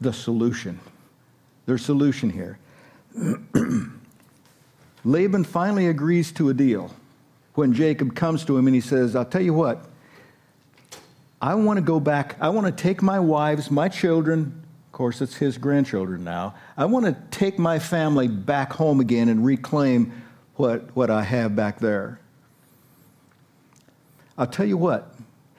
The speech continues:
I know that you value the white lambs, pure white, and the goats and the cattle.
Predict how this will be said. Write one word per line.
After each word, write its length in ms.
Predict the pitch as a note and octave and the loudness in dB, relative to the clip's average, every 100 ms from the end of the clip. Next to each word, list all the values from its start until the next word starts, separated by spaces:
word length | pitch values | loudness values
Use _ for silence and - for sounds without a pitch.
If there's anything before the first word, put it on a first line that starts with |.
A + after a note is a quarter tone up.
| _ _ - - | _ _ -20 -6
I 160 | C#3 D3 | 0 2
know 320 | E3 G3 C4 | 2 2 2
that 160 | A3+ E3+ | 0 2
you 240 | F3 G3+ | 2 4
value 600 | E3+ E3+ F3 F3+ F3 F3+ | 4 2 2 2 2 2
the 140 | D#3 C3 | 2 0
white 520 | - - D#3+ D#3 - - - | -4 -2 0 0 -4 -16 -8
lambs, 720 | A#2+ B2+ B2 G2 F#2+ - - - _ _ _ _ _ - | -2 0 0 -4 -8 -14 -20 -20 _ _ _ _ _ -18
pure 580 | - C#3+ G#2+ F2+ - - _ _ _ _ _ | -4 -2 -2 -4 -12 -20 _ _ _ _ _
white, 240 | - - - _ _ _ _ _ _ _ _ - | -12 -12 -14 _ _ _ _ _ _ _ _ -6
and 180 | A2 G#2+ | -2 -2
the 40 | |
goats 580 | G2+ G#2 G#2+ - - - _ _ _ _ - | 0 -2 -4 -12 -20 -20 _ _ _ _ -6
and 160 | A2+ | -4
the 60 | G#2+ | -2
cattle. 480 | G#2+ G#2+ F#2+ G2+ | -4 -4 -6 -10